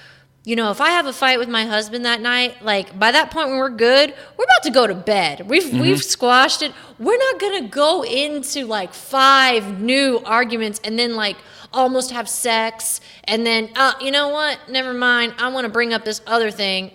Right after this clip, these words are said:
Speaker 1: And then it's just, it felt a little forced with the, with the f-, with the fights. And I, I,
Speaker 2: Hmm.
Speaker 1: I wanted, I wanted to be there for it because,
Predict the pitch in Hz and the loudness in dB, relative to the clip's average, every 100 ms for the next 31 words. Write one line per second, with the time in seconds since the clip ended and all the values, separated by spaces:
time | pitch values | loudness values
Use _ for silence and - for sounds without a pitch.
0 | - 214 233 220 214 - 262 262 302 - | -14 -8 -4 -6 -8 -6 -4 -2 -6 -8
1 | - - - - - - 302 311 - - | -16 -20 -20 -20 -16 -4 -4 -4 -10 -6
2 | 320 370 - 262 269 269 - 214 165 - | -2 -2 -2 0 0 0 -2 -4 -4 -6
3 | - - - 196 190 190 - 196 190 185 | -6 -8 -10 -6 -6 -6 -8 -6 -6 -6
4 | 185 156 _ _ _ 196 202 - 285 - | -6 -10 _ _ _ -8 -8 -8 -10 -10
5 | - - - 185 190 196 - 180 165 220 | -16 -20 -16 -12 -10 -10 -8 -8 -6 -2
6 | 254 262 - 233 262 214 - - 196 196 | 0 0 0 2 2 0 -8 -6 -2 2
7 | 262 214 226 269 320 302 214 - 214 240 | 2 2 2 4 4 2 -2 -2 2 2
8 | 220 220 285 277 269 277 269 254 254 202 | 2 -2 0 2 2 2 0 0 -4 -4
9 | 240 254 233 220 214 214 196 220 262 | -2 0 2 0 0 -4 -4 -4 -8